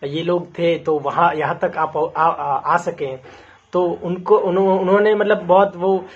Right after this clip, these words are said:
जाहिर किया था कि नहीं, मेरे को बहुत अच्छा लगा। And, अ, दूसरा main point जो, अ, हमारा vision है, वो मैं आपके साथ share करना चाहता हूँ कि हमारा vision क्या है और क्यों हमने tea glass washing machine बन-, बनाया। क्योंकि,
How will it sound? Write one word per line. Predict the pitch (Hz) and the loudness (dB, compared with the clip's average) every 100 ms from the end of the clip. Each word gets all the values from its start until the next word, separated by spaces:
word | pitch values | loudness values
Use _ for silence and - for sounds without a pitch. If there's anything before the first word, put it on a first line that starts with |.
| - - | -12 -6
जाहिर | 151 156 180 | -2 0 0
किया | 185 190 | 2 2
था | 190 | 2
कि | 180 180 | 0 -2
नहीं, | 185 185 | -2 0
मेरे | 175 175 | 0 0
को | 185 | 2
बहुत | 170 175 | 2 2
अच्छा | 165 180 | 0 -2
लगा। | 156 151 156 - - - - 190 | -2 -2 -4 -6 -20 -20 -8 -2
And, | 220 233 - - _ 175 | 0 -2 -10 -20 _ 0
अ, | 175 - 196 | 0 0 -10
दूसरा | 165 196 233 247 | -8 -2 4 4
main | 220 214 240 | 6 2 2
point | - 214 220 214 226 | 0 2 2 2 2
जो, | 208 165 208 214 | 2 4 6 6
अ, | 214 175 165 165 - | 4 2 0 0 -4
हमारा | - 165 196 214 | -2 2 4 4
vision | 190 143 143 202 | 2 -2 -4 -2
है, | 170 165 - | -2 -8 -8
वो | 156 | -6
मैं | 170 170 | -2 0
आपके | 165 - | 0 -4
साथ | 175 160 165 | -2 -2 -2
share | - 156 | -4 -4
करना | 156 156 156 | -4 -4 -4
चाहता | 151 139 147 | -4 -4 -4
हूँ | 151 170 - - - - | -8 -10 -20 -20 -20 -8
कि | 196 208 | -6 -6
हमारा | - 170 202 202 | -6 0 2 2
vision | 147 147 208 | 0 -4 -6
क्या | 208 208 202 | -2 2 4
है | 196 220 | 4 -2
और | - 170 185 | -2 -2 -2
क्यों | 185 - 226 | -4 -4 -2
हमने | 190 190 | 0 -2
tea | 185 190 | -2 -8
glass | 175 180 170 | -2 -2 0
washing | 147 147 165 147 | -6 -4 -8 -8
machine | 135 160 147 | -8 -8 -8
बन-, | 131 - 156 | -10 -12 -12
बनाया। | 135 143 151 156 - - - - | -8 -6 -4 -6 -8 -20 -20 -12
क्योंकि, | 175 147 196 214 220 | -12 -8 -2 0 0